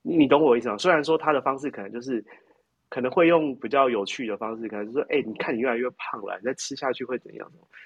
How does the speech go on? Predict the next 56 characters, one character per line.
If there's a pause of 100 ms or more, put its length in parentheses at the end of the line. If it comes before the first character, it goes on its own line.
但
他
其
实
那
是
一
种
提
醒。 (100)
那
而
且
我
觉
得， (440)
身
为
一
个
之
前
从
事
过
这
种
选
美 (920)
工
作
的
人， (160)
我
也
认
为
他
们
应
该 (400)
也 (320)
可
以
理
解，
就
是
维
持
体
态
这
是
一
种，